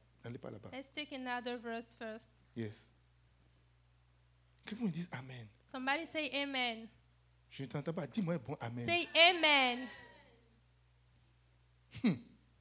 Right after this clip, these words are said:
Speaker 1: On va toujours rester dans
Speaker 2: Amen.
Speaker 1: Malachie. Est-ce que tu es dans Malachie?
Speaker 2: Are you in Mal-, Ma-, Malachi?
Speaker 1: Yes, it's Malachi. <laughs> Alléluia.
Speaker 2: Alléluia. Amen.
Speaker 1: Il dit, vous me volez.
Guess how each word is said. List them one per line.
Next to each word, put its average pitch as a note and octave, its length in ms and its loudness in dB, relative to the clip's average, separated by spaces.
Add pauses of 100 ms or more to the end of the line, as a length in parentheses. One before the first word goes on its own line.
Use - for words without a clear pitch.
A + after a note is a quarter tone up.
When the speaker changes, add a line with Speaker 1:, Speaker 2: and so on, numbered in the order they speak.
(580)
Speaker 1:
On C#4 40 4
va C#4 140 6
toujours A#3 220 4
rester F3 200 2
dans C#3+ 120 2
Speaker 2:
Amen. C#3 100 2
Speaker 1:
Malachie. C3 400 0 (1300)
Est-ce C#4 140 2
que C4+ 60 -6
tu D#4+ 60 8
es B3 60 8
dans E3+ 80 6
Malachie? D3 480 2 (680)
Speaker 2:
Are C4 100 -2
you C#4+ 220 0
in C#4 40 -2
Mal-, C4 240 0 (120)
Ma-, B3 260 -4 (100)
Malachi? B3+ 720 -6 (680)
Speaker 1:
Yes, G3+ 240 -4
it's B2 100 -10
Malachi. B2 520 -8 (240)
<laughs> - 1500 -20
Alléluia. E3+ 560 0 (760)
Speaker 2:
Alléluia. C4 640 -8 (100)
Amen. B3+ 440 -14 (1300)
Speaker 1:
Il A#3+ 80 -4
dit, G#3+ 140 -4
vous D3 160 -4
me A#3 120 4
volez. C#3 480 2